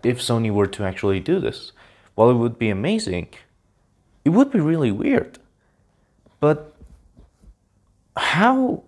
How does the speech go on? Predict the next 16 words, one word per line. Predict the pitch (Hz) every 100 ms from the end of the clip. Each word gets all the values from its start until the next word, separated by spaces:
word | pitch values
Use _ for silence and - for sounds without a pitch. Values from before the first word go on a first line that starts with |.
| _ _ _ _ _ _ _ _
how, | - - -
where | 135 202 302
are |
we | 262
even | 240 220 180
going | 170 151 117
with | 101
this? | 85 82 - - - - _ _ _ _
It, | 160 165 - - - - _ _ -
are | 156
we | 190
supposed | - 160 147 143
to | 135
have | 110 110 -
free | 117 101
upgrades | 92 - 98 92